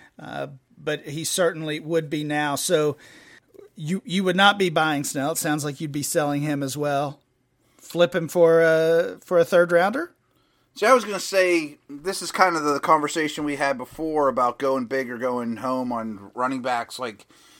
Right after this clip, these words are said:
Speaker 2: you probably use the third, mid to late third rookie
Speaker 1: Yeah.
Speaker 2: pick on him.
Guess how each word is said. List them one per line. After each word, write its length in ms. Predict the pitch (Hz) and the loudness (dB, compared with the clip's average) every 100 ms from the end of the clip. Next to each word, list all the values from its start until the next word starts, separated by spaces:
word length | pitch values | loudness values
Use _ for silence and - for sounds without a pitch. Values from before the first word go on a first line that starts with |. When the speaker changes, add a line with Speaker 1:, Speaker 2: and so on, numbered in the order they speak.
| - | -8
Speaker 2:
you 80 | 143 | -2
probably 400 | 226 220 208 170 | 4 4 2 -2
use 240 | 185 175 | 0 0
the 100 | 151 | -2
third, 720 | 147 160 151 151 151 151 131 120 | -4 2 4 6 4 2 -2 -8
mid 420 | 117 143 147 131 | -4 -2 -2 -4
to 100 | 135 | -2
late 340 | 135 143 - | -2 -4 -6
third 400 | - 143 135 135 | -2 0 2 2
rookie 380 | 120 131 - 131 | 0 -2 -4 -6
Speaker 1:
Yeah. 120 | 139 | -4
Speaker 2:
pick 140 | 131 139 | -2 2
on 300 | 127 127 127 | 2 2 -2
him. 280 | 123 123 | -4 -6